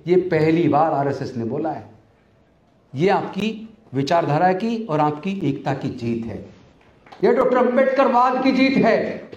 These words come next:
इसको भी और आगे बढ़ाना है, क्योंकि अभी तो केवल मन में नहीं है, जुबां पे आया है, अभी उन्हें मन में भी स्वीकार करना पड़ेगा। अगर भारत को वही गौरव लौटाना है जो तथागत बुद्ध के समय पर,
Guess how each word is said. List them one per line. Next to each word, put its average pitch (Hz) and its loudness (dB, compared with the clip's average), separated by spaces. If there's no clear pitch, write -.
इसको 190 0
भी 180 2
और 170 4
आगे 143 0
बढ़ाना 98 -2
है, 90 -14
क्योंकि 220 4
अभी 285 4
तो 311 4
केवल 285 0
मन 185 2
में 285 2
नहीं 285 0
है, - -2
जुबां 202 2
पे 208 0
आया 139 2
है, 104 -8
अभी 180 2
उन्हें 247 2
मन 190 2
में 226 2
भी 233 0
स्वीकार 185 0
करना 147 0
पड़ेगा। 95 -6
अगर 175 0
भारत 196 2
को 208 2
वही 185 4
गौरव 175 2
लौटाना 170 2
है 175 4
जो 175 2
तथागत 165 -2
बुद्ध 160 -4
के 160 -2
समय 143 0
पर, 131 -4